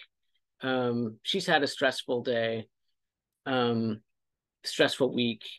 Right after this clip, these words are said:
and wakes up. Let's say that was a Friday. Wakes up Saturday morning, and Dad Magnuson says, "Honey, just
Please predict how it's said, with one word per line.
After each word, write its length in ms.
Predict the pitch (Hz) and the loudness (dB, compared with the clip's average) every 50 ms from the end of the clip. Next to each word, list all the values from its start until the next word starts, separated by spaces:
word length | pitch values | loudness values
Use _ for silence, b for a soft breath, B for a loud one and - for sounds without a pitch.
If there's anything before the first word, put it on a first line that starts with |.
| _ B B B B B _ _ _ - | _ B B B B B _ _ _ 0
and 520 | 131 127 123 123 120 117 117 117 110 107 - - - _ _ _ _ _ _ _ | 2 2 4 4 4 2 2 0 -2 -4 -6 -12 -20 _ _ _ _ _ _ _
wakes 300 | - 147 185 208 208 - | 6 8 8 8 8 8
up. 220 | 196 175 165 - - - - | 8 8 8 6 2 -2 -2
Let's 120 | 151 151 - | 0 2 2
say 120 | 175 156 | 4 4
that 120 | 147 147 | 4 4
was 120 | 131 123 123 | 4 2 -2
a 60 | 127 | -4
Friday. 340 | - - 120 113 110 107 107 | -2 -2 0 0 0 -2 2
Wakes 220 | - 165 196 196 233 | 4 4 6 8 6
up 120 | 208 214 | 4 6
Saturday 280 | - 180 175 170 170 160 | 6 6 6 6 6 6
morning, 480 | 156 151 151 151 147 147 147 143 - - | 4 4 4 4 4 4 2 0 -2 -2
and 180 | 135 131 127 127 | -4 -6 -2 0
Dad 300 | 135 131 131 139 139 135 | 2 4 4 4 4 2
Magnuson 600 | 135 127 127 131 135 131 123 - 135 123 120 120 | 2 2 2 0 0 -2 -4 -4 -2 -2 -2 -2
says, 540 | 113 - 135 123 120 120 113 107 - - - _ _ _ _ _ _ _ _ - | -2 0 2 2 2 2 0 -4 -8 -12 -16 _ _ _ _ _ _ _ _ 0
"Honey, 320 | - 180 180 180 180 180 - _ _ _ _ _ - - _ _ _ _ _ _ _ _ - - _ _ _ _ _ _ _ _ _ _ _ _ _ _ | 2 4 4 4 2 0 -6 _ _ _ _ _ -20 -20 _ _ _ _ _ _ _ _ -20 -20 _ _ _ _ _ _ _ _ _ _ _ _ _ _
just 300 | - 175 165 - - - | 2 2 2 2 -2 -8